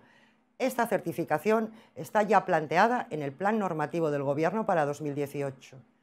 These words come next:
Además, la ponencia se propone crear una red de embajadores de competencia digital educativa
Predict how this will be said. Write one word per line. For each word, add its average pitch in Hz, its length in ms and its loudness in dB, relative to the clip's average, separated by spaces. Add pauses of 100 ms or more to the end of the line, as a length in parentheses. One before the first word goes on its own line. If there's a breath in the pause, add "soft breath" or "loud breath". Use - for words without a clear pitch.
(260)
Además, 254 520 0 (120)
la 185 180 4
ponencia 240 400 0
se 233 120 -2
propone 190 420 0
crear 208 480 2
una 165 220 2
red 214 140 4
de 247 60 -2
embajadores 170 640 0
de 147 80 -8
competencia 151 580 -4
digital 151 440 -2
educativa 127 640 -4